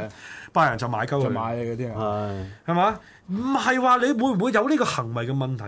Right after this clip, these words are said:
Speaker 2: 係你呢個行為出現嘅時機特別仆街。
Speaker 1: 係。
Speaker 3: 係啊。
Speaker 2: 係咪先？即係拜仁叻係叻在呢度啊嘛，
Speaker 3: 嗯。
Speaker 2: 係咪先？
Speaker 3: 嗯。
Speaker 2: 你見到其實
Speaker 1: 你話魯夫斯基買咯，
Speaker 2: 哦，係咯，
Speaker 1: 最經典呢個真係。
Speaker 2: 你見，你見到譬如好似以前係國米，國米搶唔搶人啲嘢？國米會搶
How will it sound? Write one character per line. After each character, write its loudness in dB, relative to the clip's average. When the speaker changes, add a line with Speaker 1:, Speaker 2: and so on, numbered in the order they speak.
Speaker 2:
係 -2
你 2
呢 0
個 2
行 -4
為 0
出 -2
現 0
嘅 2
時 -2
機 -4
特 -4
別 -4
仆 -2
街。 -4
Speaker 1:
係。 -4
Speaker 3:
係 -6
啊。 -6
Speaker 2:
係 -2
咪 2
先？ -2
即 -2
係 0
拜 4
仁 2
叻 4
係 2
叻 2
在 0
呢 2
度 0
啊 0
嘛， 0
Speaker 3:
嗯。 0
Speaker 2:
係 -2
咪 -6
先？ -2
Speaker 3:
嗯。 -8
Speaker 2:
你 4
見 2
到 4
其 2
實 4
Speaker 1:
你 4
話 4
魯 2
夫 4
斯 -2
基 0
買 -2
咯， 2
Speaker 2:
哦， 6
係 6
咯， 2
Speaker 1:
最 6
經 4
典 -2
呢 -
個 2
真 4
係。 -
Speaker 2:
你 4
見， 4
你 4
見 4
到 4
譬 4
如 4
好 0
似 0
以 0
前 -4
係 -8
國 -2
米， -10
國 -2
米 0
搶 0
唔 -4
搶 -4
人 -4
啲 -4
嘢？ -12
國 2
米 0
會 2
搶 -4